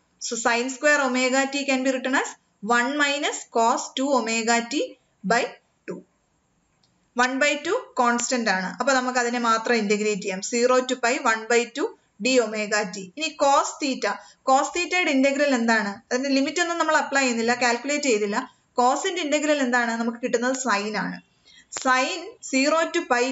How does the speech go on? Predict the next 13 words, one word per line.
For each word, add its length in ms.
limit 320
apply 240
ചെയ്താൽ 220
sin 240
zero 260
is 180
zero, 240
sin 340
pi 140
one 180
eighty 280
degree 280
is 60